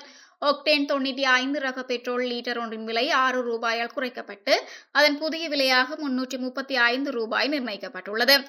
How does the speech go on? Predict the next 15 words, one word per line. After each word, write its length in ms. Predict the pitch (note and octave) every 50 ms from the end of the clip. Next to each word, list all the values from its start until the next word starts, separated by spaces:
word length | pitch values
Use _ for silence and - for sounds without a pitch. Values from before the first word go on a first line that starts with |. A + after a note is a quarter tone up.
| - - - _ _
அத்துடன், 540 | - B3 C4+ C4+ D4 C4+ C4+ C#4+ D4 D#4 C#4+
மண்ணெண்ணெய் 480 | C4+ C4 C4 C4+ C#4 C4+ C4+ C#4 C#4 C#4
லிட்டர் 380 | C4+ C4 C4 B3+ C4+ C4+ B3+
ஒன்றின் 260 | B3+ B3 A#3 A#3+ A3+ A3
விலை 220 | A#3 A#3 A#3+ C#4
ஐந்து 340 | C#4 B3+ A#3+ A#3+ A#3+ B3+ B3
ரூபாயால் 440 | A#3+ A#3 A3 A3 A3 A3 A3 A3 -
குறைக்கப்பட்டு, 580 | A3 G#3 G#3 G#3 G#3 G3+ - G#3+ G#3+ - C4+ D4+
அதன் 280 | D#4+ C#4 A#3 A#3+ A#3 A#3
புதிய 320 | - C4+ B3 C#4 C4+ B3+
விலையாக 500 | B3 A3+ A3+ A3 A3 G#3+ A3 - C#4+ D#4
நூற்றி 300 | D4 C#4 B3+ B3+ - A#3+
எண்பது 380 | A3+ A3+ A#3+ B3+ D4 C#4 C4 A#3
ரூபாய் 420 | A3 G3+ G3 G#3 G#3 G3+ A3+ C#4+
நிர்ணயிக்கப்பட்டுள்ளது. 1040 | D#4+ C4+ A3+ G3+ G#3 F#3+ - A3+ - - F3+ - G#3 G#3+ A3+ A#3+ C4 C#4 C#4 C4+